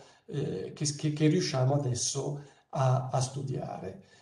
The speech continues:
Eh, non scenderò nei dettagli, ma come potete vedere la forma di tipo uno viene ulteriormente suddivisa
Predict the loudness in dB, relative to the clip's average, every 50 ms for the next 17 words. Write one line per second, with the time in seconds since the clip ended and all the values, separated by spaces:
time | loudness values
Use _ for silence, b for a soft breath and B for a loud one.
0 | b b _ -8 -6 -4 -4 -2 -2 -4 0 6 8 10 10 10 10 8 4 6
1 | 6 8 8 8 8 8 8 8 8 8 6 8 6 8 8 8 8 6 6 4
2 | 4 2 2 0 0 0 0 0 -2 -2 -2 0 0 0 2 2 2 2 2 2
3 | 2 2 2 0 0 0 2 2 2 2 0 0 -2 -2 0 2 4 6 6 6
4 | 4 4 2 0 0 -2 0 0 0 0 2 0 0 2 2 2 2 2 0 -2
5 | -4 -2 -2 -4 -4 -4 -2 0 0 2 2 0 0 -2 -4 -6 B